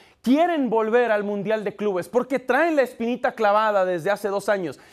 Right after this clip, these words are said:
Entonces, ahí está la Conca Champions, la van a empezar a jugar en marzo. Para mí, por eso, Rayados, por Vucetich, porque solo tienen la Liga M X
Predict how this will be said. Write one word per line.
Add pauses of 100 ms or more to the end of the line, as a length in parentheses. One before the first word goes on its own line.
Entonces,
ahí
está
la
Conca
Champions,
la
van
a
empezar
a
jugar (180)
en
marzo. (360)
Para
mí,
por
eso,
Rayados,
por
Vucetich, (160)
porque
solo
tienen
la
Liga
M
X